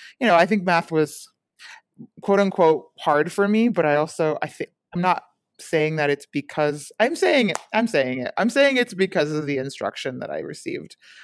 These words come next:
I don't, I think learning math, especially chapter to chapter, like I did in my schooling,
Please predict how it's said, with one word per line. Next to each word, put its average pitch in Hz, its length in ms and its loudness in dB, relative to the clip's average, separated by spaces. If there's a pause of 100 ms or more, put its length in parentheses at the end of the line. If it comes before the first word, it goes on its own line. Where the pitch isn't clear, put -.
(160)
I 160 80 2
don't, 165 240 -2
I 165 100 0
think 175 280 -8 (120)
learning 151 560 -4
math, 135 280 -4
especially - 440 -8
chapter 143 400 -6
to 139 100 -4
chapter, 139 560 -6
like 139 300 -6 (140)
I 139 120 -6
did 131 320 -4
in 139 140 -8
my 131 140 -8
schooling, 127 600 -10